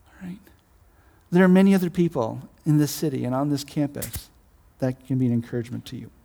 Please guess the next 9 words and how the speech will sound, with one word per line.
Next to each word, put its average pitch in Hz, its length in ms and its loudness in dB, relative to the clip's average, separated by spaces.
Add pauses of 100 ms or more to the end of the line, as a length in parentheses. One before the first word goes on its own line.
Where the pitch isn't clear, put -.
(260)
There'll 175 120 2
be 190 100 8
fellow 202 360 4
sojourners 165 840 -2
with 110 200 -10
you. 120 180 -18 (920)
So - 280 -20
be 151 120 2
encouraged. - 680 -4